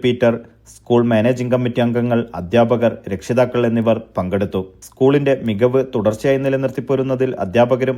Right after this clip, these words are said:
രക്ഷിതാക്കളും വഹിക്കുന്ന പങ്കിനെ പരിപാടിയിൽ പങ്കെടുത്തവർ പ്രശംസിച്ചു. പ്രിൻസിപ്പൽ അക്കാദമിക് റിപ്പോർട്ട് അവതരിപ്പിച്ചു. എഴുന്നൂറ്റി എഴുപത് വിദ്യാർത്ഥികൾ പരീക്ഷ എഴുതിയ പന്ത്രണ്ടാം തരത്തിൽ നിന്നും തൊണ്ണൂറ്റിയെട്ട് ദശാംശം ആറ് ശതമാനം മാർക്ക് നേടി ഹംസ അഹമ്മദ് സ്കൂൾ ടോപ്പറും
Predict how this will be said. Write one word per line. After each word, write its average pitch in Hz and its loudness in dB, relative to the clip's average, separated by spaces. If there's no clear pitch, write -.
രക്ഷിതാക്കളും 131 -4
വഹിക്കുന്ന 127 -4
പങ്കിനെ 127 -4
പരിപാടിയിൽ 127 0
പങ്കെടുത്തവർ 120 -2
പ്രശംസിച്ചു. 101 -6
പ്രിൻസിപ്പൽ 110 -2
അക്കാദമിക് 113 -2
റിപ്പോർട്ട് 107 -2
അവതരിപ്പിച്ചു. 95 -4
എഴുന്നൂറ്റി 135 0
എഴുപത് 127 0
വിദ്യാർത്ഥികൾ 135 0
പരീക്ഷ 131 -2
എഴുതിയ 131 2
പന്ത്രണ്ടാം 127 0
തരത്തിൽ 131 2
നിന്നും 131 -2
തൊണ്ണൂറ്റിയെട്ട് 123 2
ദശാംശം 127 -2
ആറ് 113 0
ശതമാനം 131 -4
മാർക്ക് 127 -4
നേടി 123 0
ഹംസ 104 -4
അഹമ്മദ് 127 0
സ്കൂൾ 131 0
ടോപ്പറും 127 2